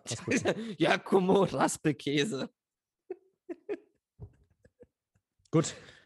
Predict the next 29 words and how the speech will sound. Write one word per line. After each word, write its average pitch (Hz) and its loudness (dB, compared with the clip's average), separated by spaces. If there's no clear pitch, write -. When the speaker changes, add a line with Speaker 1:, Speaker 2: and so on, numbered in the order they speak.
Speaker 1:
Äh, 147 2
dann 156 0
haben 190 2
wir's. 208 0
Ähm, 147 6
Speaker 2:
Jetzt 151 6
machen 180 6
wir 175 6
dasselbe 170 4
mit 160 2
dem 147 0
deutschen 156 2
Team. - 4
<laughs> - 6
Speaker 1:
Äh, 143 4
ja, 156 6
bedankt 165 2
euch 226 2
mal 123 4
bitte 131 0
bei 135 4
der 139 6
Redaktion, 143 2
die 151 2
das, - -2
äh, 117 -4
minutiös 143 0
vorbereitet 127 -2
hat, 120 -4